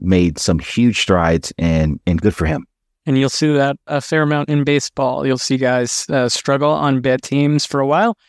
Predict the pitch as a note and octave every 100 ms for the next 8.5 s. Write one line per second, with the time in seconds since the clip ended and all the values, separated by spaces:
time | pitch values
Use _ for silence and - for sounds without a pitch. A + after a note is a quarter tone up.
0 | _ _ D3 C#3+ C#3+ C3+ D#3 D3 C#3+ D3
1 | D3 - D3 D#3 C#3+ C#3 C3+ - C#3 C3+
2 | C3+ C3 C3+ - C3 C3 - B2+ B2 C3
3 | C3+ - B2+ A#2 A#2+ A#2 A2 B2+ A#2+ A#2
4 | _ _ - D#3+ E3 - G3+ G#3 - -
5 | C#3+ B2 D3 C3 D3 F3 G3+ - C#3+ C#3
6 | C3+ C#3 B2+ - C3+ - C3+ C#3 C#3+ F3+
7 | E3+ - _ - F2+ - F#2+ B2 - F2
8 | F#2 G#2 B2 B2+ G#2